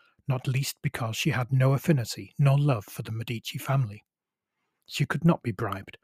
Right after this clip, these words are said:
No amount of money would force her to betray her friendships. Such loyalty was an extremely rare commodity in the city these days. At lunchtime, Francesca engaged in the necessary social pleasantries with people who she liked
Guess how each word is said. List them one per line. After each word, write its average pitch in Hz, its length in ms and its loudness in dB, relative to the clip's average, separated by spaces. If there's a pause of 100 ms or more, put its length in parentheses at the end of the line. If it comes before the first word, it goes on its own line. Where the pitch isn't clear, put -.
(380)
No 143 120 8
amount 135 320 2
of 110 100 -8
money 101 260 -2
would 101 160 -10
force - 360 -4
her 101 200 -8
to - 100 -14
betray 120 360 -4
her 110 160 -8
friendships. - 640 -10 (540)
Such - 340 0
loyalty 123 600 -4 (120)
was 127 140 0
an 120 80 -2
extremely 139 600 0
rare 117 240 -2
commodity - 640 -10
in 127 140 -10
the 117 60 -6
city - 340 -8
these 101 260 -14
days. - 400 -18 (1500)
At 139 100 -2
lunchtime, 143 580 2 (320)
Francesca - 600 0
engaged 127 520 2
in 120 100 -2
the 117 80 -2
necessary 131 600 -2
social 131 460 -2
pleasantries 104 640 -8
with - 140 -20
people 127 420 -4 (140)
who 143 100 -2
she 131 180 -2
liked 110 380 -10